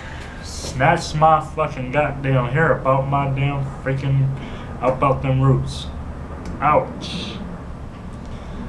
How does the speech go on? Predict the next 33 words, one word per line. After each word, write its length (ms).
My 240
ears 320
is 100
on 220
fire. 320
That's 160
why 180
I 60
had 200
to 80
take 160
the 60
earphones 560
out, 220
'cause 160
she 100
was 200
snapping 460
way 200
too 240
goddamn 480
hard, 320
and 180
it 80
started 380
to 60
freaking 420
mess 240
up 160
my 140
eardrums. 580
Ouch. 540
I 260